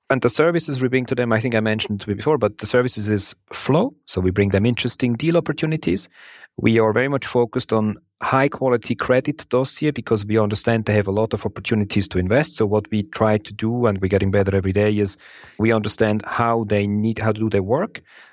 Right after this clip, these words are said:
We provide, we try to provide them everything they need to do a, a smart decision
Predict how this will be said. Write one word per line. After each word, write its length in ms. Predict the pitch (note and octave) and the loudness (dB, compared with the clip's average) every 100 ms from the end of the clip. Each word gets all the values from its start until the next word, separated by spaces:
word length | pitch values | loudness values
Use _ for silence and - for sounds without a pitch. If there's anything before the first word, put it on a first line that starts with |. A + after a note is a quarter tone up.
| _ | _
We 100 | - | -2
provide, 500 | G#2+ - A#2 B2+ D3 D#3 | 0 2 4 4 2 -4
we 80 | - | -6
try 180 | - C#3+ | 0 0
to 80 | C#3 | 0
provide 360 | B2 A#2+ A#2+ | 0 0 0
them 120 | A#2 A2 | 0 2
everything 440 | B2 C#3+ - B2+ | 2 0 -2 0
they 120 | A2+ | 0
need 320 | G#2+ A2+ B2+ | 0 0 -2
to 220 | C3 - G#2 | -4 -6 -4
do 240 | G#2 G2+ | -2 -2
a, 160 | - C#2+ | -2 -6
a 40 | - | -4
smart 320 | - A2+ A2 | 0 2 2
decision 720 | A2+ - A#2+ - C3+ D3 D#3+ | 0 0 0 0 0 -2 -4